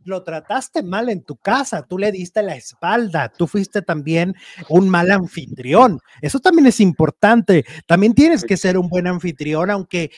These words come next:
el contenido, la línea editorial o lo que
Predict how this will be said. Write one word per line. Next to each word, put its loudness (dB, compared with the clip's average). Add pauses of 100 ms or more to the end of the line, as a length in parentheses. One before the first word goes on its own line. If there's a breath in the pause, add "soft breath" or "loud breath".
(120 soft breath)
el -6
contenido, 2
la 4
línea -2
editorial 2
o 2
lo -2
que -10